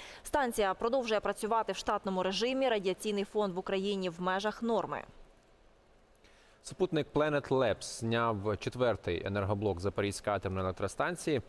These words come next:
Speaker 2: і можна помітити, що на його даху з'явилися невідомі об'єкти. Але якість знімку нам не дозволяє точно встановити, що це за об'єкти, які вони саме. Генштаб раніше повідомляв, що росіяни замінували ззовні третій та четвертий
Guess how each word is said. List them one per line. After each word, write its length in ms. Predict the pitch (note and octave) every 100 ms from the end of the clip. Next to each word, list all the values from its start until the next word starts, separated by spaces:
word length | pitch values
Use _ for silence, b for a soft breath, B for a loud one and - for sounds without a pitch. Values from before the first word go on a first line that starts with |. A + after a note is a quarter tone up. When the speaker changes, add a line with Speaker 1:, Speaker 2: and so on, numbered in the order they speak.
| B B B
Speaker 2:
і 180 | C3 E3+
можна 400 | C#3 B2 B2+ A2+
помітити, 580 | - G2+ F#2 F2 A2+ D#3+
що 240 | - B2+
на 140 | A2+ G#2+
його 200 | A2 C3+
даху 340 | G2+ - E3
з'явилися 480 | A#2 F#2+ C#3+ C3+ A2+
невідомі 600 | G2+ G2+ F2 A2+ C3 G#2
об'єкти. 540 | G2+ G2 F#2 - - - B B B
Але 200 | A2+ B2
якість 420 | C3 A2+ G2 E2+
знімку 420 | B2+ F3+ - B2
нам 220 | G2+ G2+
не 80 | G#2
дозволяє 480 | A#2 A2 B2+ G#2+ E2+
точно 280 | G2 - F#2
встановити, 640 | - G2 G2+ E3+ - G2
що 200 | - G#2
це 160 | - F2+
за 120 | F2+
об'єкти, 400 | F#2 B2 - F2+
які 200 | F2 G#2+
вони 180 | F#2+ F#2+
саме. 260 | - E2+ -
Генштаб 440 | F#2 A#2 - B2
раніше 300 | G2 G2 -
повідомляв, 480 | - G2 F#2+ A#2 F3+
що 140 | - F#2
росіяни 420 | F2 G2+ C3 A2
замінували 680 | G2+ A#2 C#3+ C3+ F#2+ E2+
ззовні 340 | E2+ G#2 F#2+ F2
третій 340 | - D3+ G#2+
та 240 | - G#2 A2+
четвертий 560 | - A2 A2 - G2